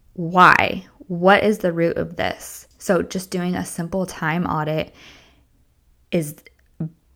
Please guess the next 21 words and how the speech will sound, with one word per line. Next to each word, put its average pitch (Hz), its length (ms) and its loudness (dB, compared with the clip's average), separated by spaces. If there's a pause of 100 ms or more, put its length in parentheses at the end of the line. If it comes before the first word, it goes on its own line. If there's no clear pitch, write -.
(340)
basics, - 640 0
back 185 340 -2
to - 140 -4
basics. - 720 -8 (560)
So - 420 6 (420)
we're 190 100 -2
not 185 160 2
making 202 240 0
changes 202 380 0
yet. - 200 -2
We're 170 80 -4
just 160 220 -4
auditing. - 540 -4 (200)
And 170 720 2 (320)
next 196 640 -2 (240)
thing 170 400 -2
that 156 120 -4
you 160 120 -2
can - 200 -8
audit - 540 -4 (100)
is 156 520 -4